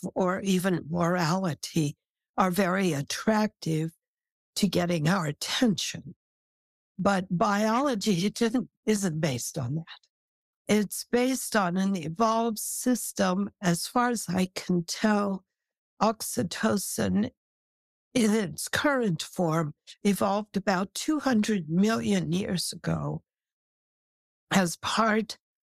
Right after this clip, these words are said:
of an adaptive system that included this other molecule, vasopressin. I have to critique the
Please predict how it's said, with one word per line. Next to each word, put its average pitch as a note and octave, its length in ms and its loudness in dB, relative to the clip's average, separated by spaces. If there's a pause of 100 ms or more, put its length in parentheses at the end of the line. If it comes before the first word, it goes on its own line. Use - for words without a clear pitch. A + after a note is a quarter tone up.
of F#3 400 0 (360)
an G3+ 160 4
adaptive A3+ 680 0
system F3+ 680 -2
that E3 200 0
included G#3+ 680 0
this - 300 -2 (120)
other A3 300 0
molecule, F#3 800 -2 (120)
vasopressin. - 920 -4 (1000)
I G#3 140 4
have A#3 460 0
to G3 280 0 (260)
critique A#3 640 0 (200)
the F#3 560 0